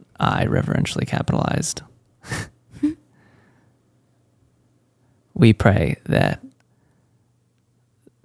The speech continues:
we may be a vessel of thy sublime peace to help all those who feel separate come to wholeness,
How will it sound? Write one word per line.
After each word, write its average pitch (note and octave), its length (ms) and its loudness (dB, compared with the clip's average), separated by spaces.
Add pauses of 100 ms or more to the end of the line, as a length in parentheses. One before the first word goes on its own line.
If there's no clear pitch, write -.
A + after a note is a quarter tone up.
(520)
we A2+ 80 8
may G#2 180 8
be F#2+ 440 2
a - 140 0
vessel - 460 -2
of - 240 -8 (880)
thy A2+ 300 2
sublime - 640 0
peace - 540 0 (1800)
to - 80 -10
help A2+ 520 2
all G#2+ 300 4
those G2+ 500 2 (580)
who - 120 -4
feel - 240 -4
separate - 500 -2 (920)
come G#2+ 260 4
to A2 100 0
wholeness, - 680 0